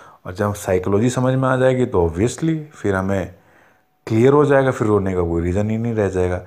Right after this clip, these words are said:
इन सब में वक्त लगता है, लेकिन ये समझने की चीज़ें हैं, लाइफ में ज़रूरी हैं।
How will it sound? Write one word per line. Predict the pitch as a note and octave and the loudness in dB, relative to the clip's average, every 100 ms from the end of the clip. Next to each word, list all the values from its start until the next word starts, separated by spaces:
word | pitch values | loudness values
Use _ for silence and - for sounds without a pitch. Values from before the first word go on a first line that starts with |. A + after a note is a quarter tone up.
| - - _ - | -14 -20 _ -4
इन | A2+ D3 D#3+ | 2 4 2
सब | - C#3+ | 0 0
में | C#3 C#3+ D#3+ | 2 2 2
वक्त | C#3 B2+ C3+ - | 2 0 0 -2
लगता | C#3+ C#3+ C#3 - | 0 0 -2 -4
है, | C3 A2 F2 | -2 -4 -2
लेकिन | F#2+ F#2+ B2 C#3+ | -2 0 0 0
ये | B2 G#2 A#2 | 0 0 -2
समझने | - A2 G#2 G2+ G#2 G#2+ | -2 -4 -2 -2 -2 -4
की | G#2 | -4
चीज़ें | A2+ G2+ F#2 G2 | -6 -6 -4 -4
हैं, | F#2 G#2 G#2 - - - _ | -2 -2 -4 -6 -18 -20 _
लाइफ | G2 F#2 F#2+ F#2 | -2 0 0 -2
में | G#2 | -4
ज़रूरी | G2+ F#2 F2+ F#2 G2 | -4 -2 -2 -2 -4
हैं। | F#2 F2 - | -4 -8 -12